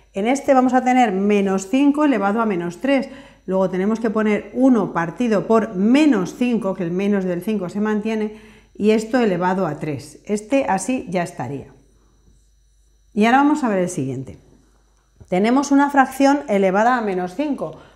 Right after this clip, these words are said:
Pues en las fracciones ya sabéis que volteamos y vamos a poner nueve medios elevado a cinco. Y este pues así también ya estaría. Y nos vamos al último.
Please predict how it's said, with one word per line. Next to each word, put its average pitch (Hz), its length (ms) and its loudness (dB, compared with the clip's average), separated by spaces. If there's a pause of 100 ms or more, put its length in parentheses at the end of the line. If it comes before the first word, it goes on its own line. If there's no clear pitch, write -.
Pues 190 180 -6
en 190 120 -2
las 180 100 -4
fracciones 196 420 -4
ya 247 100 4
sabéis 240 300 4
que 247 140 2
volteamos 175 580 -2
y 170 60 -2
vamos 185 240 -2
a 196 80 -2
poner 196 400 -2
nueve 180 420 0
medios 262 600 0 (540)
elevado 185 640 -2
a 185 100 -6
cinco. 147 560 -8 (760)
Y 170 120 -2
este 175 300 -2
pues 214 160 -2
así 190 280 -2
también 208 420 2
ya 175 100 -2
estaría. - 480 -14 (1700)
Y 285 140 4
nos 262 160 6
vamos 214 240 2
al 233 160 6
último. 180 480 -2